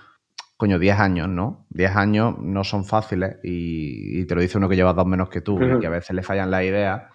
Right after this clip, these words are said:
Speaker 1: Pero tú has visto también, creo que tú has convivido ya, a ti por tiempo, ya, tú ya has convivido con varias generaciones de fotógrafos, porque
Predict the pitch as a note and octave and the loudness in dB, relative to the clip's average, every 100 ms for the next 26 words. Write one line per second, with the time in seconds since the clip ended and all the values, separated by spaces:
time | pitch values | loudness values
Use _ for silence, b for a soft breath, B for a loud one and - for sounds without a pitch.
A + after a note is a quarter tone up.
0 | b b b b - B2+ A#2+ A2 - - | b b b b -2 2 4 2 -4 -2
1 | B2+ C3+ C#3+ - A#2+ A#2+ G2 - A2+ A#2 | 0 2 0 2 4 6 4 0 2 2
2 | C3 C3 D3+ B2+ A2 D3+ G#2 G2 F2+ F#2 | 2 2 4 4 4 2 2 4 4 2
3 | G2+ G#2 A2 B2+ A2 B2 D3+ A#2+ G#2+ - | -2 -4 0 -2 0 0 4 4 4 0
4 | A#2+ C3 C#3+ A#2 A#2 D3+ G2+ F#2 F#2 F2+ | 0 2 2 2 4 2 0 2 2 0
5 | F2+ F2+ F2+ F#2 F2 F2+ E2 E2+ D#2+ - | -2 -2 -2 -2 -2 -2 -4 -4 -4 -6
6 | E2 F#2 - F2 D#2+ | -10 -10 -4 -4 -4